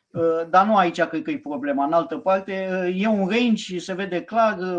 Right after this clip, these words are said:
unu douăzeci și cinci la criza financiară și de atunci se merge între zero douăzeci și patru, douăzeci și cinci și zero cincizeci și șase. Sus, jos, sus, jos și cu o zonă importantă aici la mijloc. Deci, unde suntem și acum,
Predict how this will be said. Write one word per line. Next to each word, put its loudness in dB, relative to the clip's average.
unu -4
douăzeci 0
și -12
cinci -6
la 4
criza -2
financiară -2
și -10
de 0
atunci 0
se -8
merge -4
între -2
zero -4
douăzeci -4
și -18
patru, 2
douăzeci -8
și -18
cinci -6
și -8
zero 0
cincizeci -6
și -10
șase. -4
Sus, -6
jos, -6
sus, -6
jos -8
și -6
cu -4
o 2
zonă -2
importantă 0
aici 0
la 0
mijloc. -4
Deci, -6
unde 2
suntem -4
și -2
acum, 2